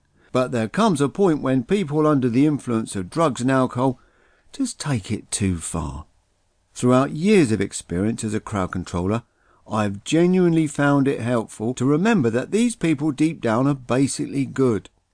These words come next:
and to try and bring out the best in them in the hope that they will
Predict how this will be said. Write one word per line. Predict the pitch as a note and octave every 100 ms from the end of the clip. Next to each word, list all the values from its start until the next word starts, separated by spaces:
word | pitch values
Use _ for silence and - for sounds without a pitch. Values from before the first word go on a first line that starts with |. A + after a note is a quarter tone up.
| _ -
and | A#2
to | B2+
try | - - A3+ A3
and | B2
bring | A#2+ A#2+
out | C#3 F#3
the |
best | F#3+ A#3+ A3+ -
in | A#2+
them | F#2+ E2 _
in | F3 F#3+ B2+
the | G#2
hope | C#3 G3 A2+ - _ _
that | B2
they | A#2 B2+
will | A2+ A#2